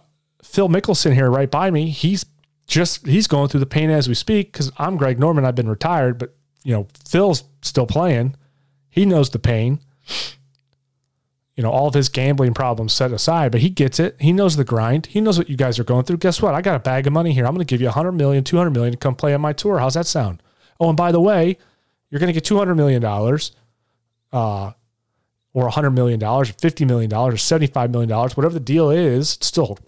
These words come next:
<laughs> a lot of money, more money than these guys will ever make in one season of the P G A if they have a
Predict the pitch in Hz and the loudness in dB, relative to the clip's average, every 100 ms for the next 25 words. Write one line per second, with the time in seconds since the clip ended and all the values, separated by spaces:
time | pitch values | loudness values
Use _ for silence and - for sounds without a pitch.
0 | - - - 113 120 110 139 147 160 196 | -2 0 -2 -2 -4 -2 0 2 2 2
1 | 196 165 127 123 185 139 - - 269 320 | 2 2 0 0 0 0 -2 -2 -2 0
2 | 277 185 113 - - 151 180 175 185 160 | 0 -2 -6 -10 -4 0 2 2 0 0
3 | 147 139 175 151 170 147 240 - 220 175 | 0 -2 -2 0 0 0 -2 0 -2 0
4 | 202 202 | 0 0